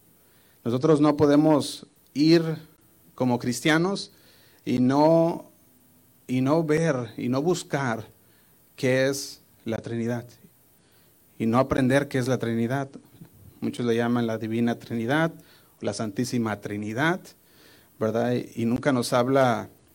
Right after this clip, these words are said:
tampoco la Biblia que son tres dioses, no nos habla de eso, sino que nos habla que es uno, porque luego muchos confunden,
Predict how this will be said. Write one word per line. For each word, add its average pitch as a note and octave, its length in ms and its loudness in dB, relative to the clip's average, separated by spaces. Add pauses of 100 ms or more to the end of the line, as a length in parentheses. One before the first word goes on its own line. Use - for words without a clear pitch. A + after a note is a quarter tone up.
tampoco A#2+ 360 -2
la B2 100 2
Biblia B2+ 340 0
que A#2+ 120 -4
son A#2 220 -6
tres G#2+ 220 -6
dioses, C#3 640 -4 (540)
no G#2+ 120 -4
nos A2+ 160 -4
habla A#2 220 -2
de A#2 140 2
eso, C3 180 -2
sino A#2 240 -4
que A#2+ 80 -4
nos A2+ 180 -4
habla B2+ 240 0
que C3 120 -2
es - 300 -6 (180)
uno, C#3+ 380 4 (840)
porque - 220 -4
luego B2 180 6
muchos C#3 280 0
confunden, A#2+ 800 0